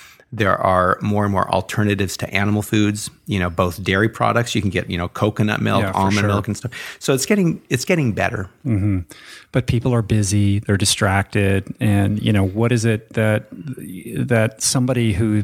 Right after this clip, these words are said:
Speaker 2: might be listening to this, who wants to make the right choice, like, what are, what are some things that they could do to help mo-, you know, become more empowered?
Speaker 1: Well, I think the most important thing is just to recognize that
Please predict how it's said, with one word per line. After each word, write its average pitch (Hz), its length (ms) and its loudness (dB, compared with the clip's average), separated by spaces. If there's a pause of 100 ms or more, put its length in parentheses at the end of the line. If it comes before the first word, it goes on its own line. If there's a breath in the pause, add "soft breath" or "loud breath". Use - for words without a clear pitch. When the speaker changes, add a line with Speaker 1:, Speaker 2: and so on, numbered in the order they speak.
(120)
Speaker 2:
might 113 220 0
be 110 100 0
listening 110 480 2
to 107 100 0
this, 101 560 0 (640 soft breath)
who 120 100 0
wants 117 360 2
to 117 80 2
make 107 260 2
the 107 80 2
right 101 240 2
choice, 104 480 0
like, 101 180 0
what 110 240 0
are, 117 100 2
what 113 240 0
are 113 80 2
some 107 220 0
things 104 280 2
that 98 100 0
they 101 120 0
could 95 180 -2
do 101 240 2
to 95 100 2
help 101 320 0
mo-, 107 340 0
you 113 140 0
know, 104 80 2
become 107 340 0
more 101 240 2
empowered? 95 540 -2 (920 loud breath)
Speaker 1:
Well, 156 60 0
I 151 40 4
think 214 220 0
the - 60 2
most 127 260 2
important 113 460 0
thing 95 240 0
is 95 140 2
just - 260 0
to 113 100 0
recognize 92 760 -2
that 92 360 -4